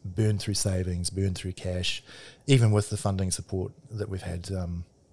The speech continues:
from the government throughout the pandemic. But the difference now, uh, w-, w-, facing sort of this Omicron surge, which is, you know, on the cusp of hitting us. We've got record cases again today. So it feels like it's, it's been kinda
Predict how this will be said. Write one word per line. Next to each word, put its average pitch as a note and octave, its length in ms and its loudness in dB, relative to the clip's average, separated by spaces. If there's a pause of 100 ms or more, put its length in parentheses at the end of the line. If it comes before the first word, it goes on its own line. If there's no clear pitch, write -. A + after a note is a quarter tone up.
(600)
from A2+ 180 2
the F#2+ 60 -2
government F#2+ 300 0
throughout F#2 240 -4
the - 60 -20
pandemic. F#2 500 -4 (880)
But A2+ 100 4
the G#2 80 4
difference A2+ 400 6
now, G#2+ 320 8
uh, G2+ 120 6
w-, A#2 180 -6
w-, A#2 280 -10
facing G2 420 0
sort G2+ 200 -2
of F#2 200 -4
this - 380 0
Omicron G2+ 460 0
surge, F#2 360 0
which - 200 -8
is, F#2 480 -2
you F#2 80 -4
know, F2 140 -4 (580)
on G#2 160 -2
the F#2+ 80 -4
cusp - 320 -4
of F#2 60 -4
hitting G2+ 260 -2
us. G2 240 -2
We've F#2 140 -4
got G2 80 -10 (180)
record F#2+ 260 -6
cases F#2 380 -6
again F#2 240 -4
today. F#2 520 -4
So F#2 200 -4
it F#2 100 -8
feels G2+ 320 0
like F#2+ 200 -4
it's, - 360 -2 (540)
it's - 80 -8
been A2 160 6
kinda G#2 500 6